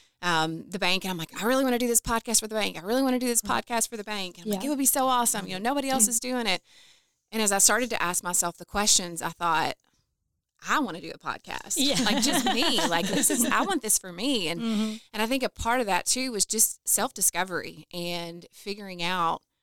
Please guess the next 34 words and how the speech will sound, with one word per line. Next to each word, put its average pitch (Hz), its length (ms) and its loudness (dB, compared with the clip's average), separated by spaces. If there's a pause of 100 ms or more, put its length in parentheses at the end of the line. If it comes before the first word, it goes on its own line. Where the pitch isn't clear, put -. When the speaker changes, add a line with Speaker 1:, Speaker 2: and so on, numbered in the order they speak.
(180)
Speaker 1:
what 175 220 -6
I 170 120 2
want. 160 340 -8 (340)
I've 196 100 -12
never 208 260 -2
taken 180 280 -4
time 170 260 -8
to 165 80 -16
really 170 300 -10
ask 147 240 -2
myself 170 300 -6
those 156 180 -8
questions. 165 500 -4
And 165 80 -12
we 175 120 -10
think, 165 360 -8 (460)
"Oh, 285 200 2
it's - 180 -2
great. 269 260 2
It's 208 120 -6
good. 262 240 0
You 202 100 -8
know, 190 60 -8
this 240 200 2
is, 233 240 4
this 285 160 2
is 240 120 0
wonderful. 269 380 -2
And 220 80 -8
life 294 180 0
is 254 120 -6
great. 311 240 -2
And 269 80 -8
every, 294 180 -8